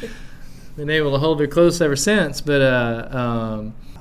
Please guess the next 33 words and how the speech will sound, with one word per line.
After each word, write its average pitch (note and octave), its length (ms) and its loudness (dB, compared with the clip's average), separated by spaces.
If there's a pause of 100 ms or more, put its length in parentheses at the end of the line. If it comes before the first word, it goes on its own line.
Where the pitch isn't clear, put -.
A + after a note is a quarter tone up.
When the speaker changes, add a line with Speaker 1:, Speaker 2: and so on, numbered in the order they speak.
(240)
Speaker 2:
we C4+ 140 2
made G#3 220 4
our F3 160 2
way E3 280 0
up, D3 200 -2
uh, A#2+ 380 -2
to B2+ 160 -6
Northern C3+ 320 0
Kentucky, B2+ 600 -4
and, A2 300 -4
and, A2 440 -6
uh, A#2 460 -10 (280)
um, A2+ 380 -14 (480)
we C3 140 -6
both B2 260 -4
started A#2 440 -6 (360)
s-, - 280 -14 (100)
studying C3 520 -4
something A#2 400 -6
different B2+ 320 -6
than B2 140 -8
we C3 120 -2
originally C3 440 0
started A#2+ 360 -2
studying, B2 480 -6
but A2 160 -6
I, B2 220 -6 (100)
I C#3 40 -8
started, A#2 420 -8 (640)
uh, G2+ 680 -10
studying A#2 460 -6
anthropology A2+ 760 -6
and A#2 120 -4